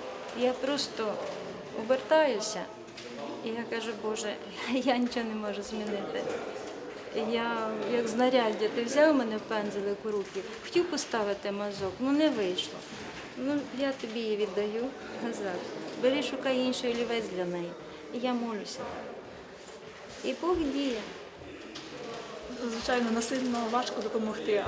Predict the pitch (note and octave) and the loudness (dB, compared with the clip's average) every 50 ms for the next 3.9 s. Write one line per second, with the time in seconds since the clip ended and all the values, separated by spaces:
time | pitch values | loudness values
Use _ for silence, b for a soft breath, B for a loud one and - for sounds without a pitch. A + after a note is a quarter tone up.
0 | F#3+ F#3 G3 G3+ G3+ G3+ - - - A3+ G#3+ - B3 A3 - - C#4 - - C#4 | 0 0 0 0 -2 -2 -2 -2 -2 -2 0 0 -2 -2 -2 -4 -4 -2 -2 -2
1 | B3+ B3 - A#3+ - A#3+ A#3 A3+ - A#3 A3 - - A3+ A3 A3 G#3+ - - - | 0 0 -2 -2 -2 -2 -2 -2 -2 -4 -4 -2 -2 -2 -2 -2 -2 -6 -6 -4
2 | A3+ G#3+ A3+ G#3 A3+ G#3+ G3+ G#3+ A3+ A3+ - A3+ A3+ G#3+ G#3 A3 A3 G#3+ - G#3+ | -2 -2 0 0 0 -2 -2 -4 -4 -2 -2 0 0 0 -2 -2 -6 -8 -8 -8
3 | - A3+ G#3+ - - G#3+ G#3+ G#3 G#3 G#3 G#3+ G#3+ G#3+ A3 G#3+ G#3+ G3+ | -8 -10 -8 -6 -2 -2 -2 -2 -2 -4 -4 -4 -4 -2 -2 -2 -2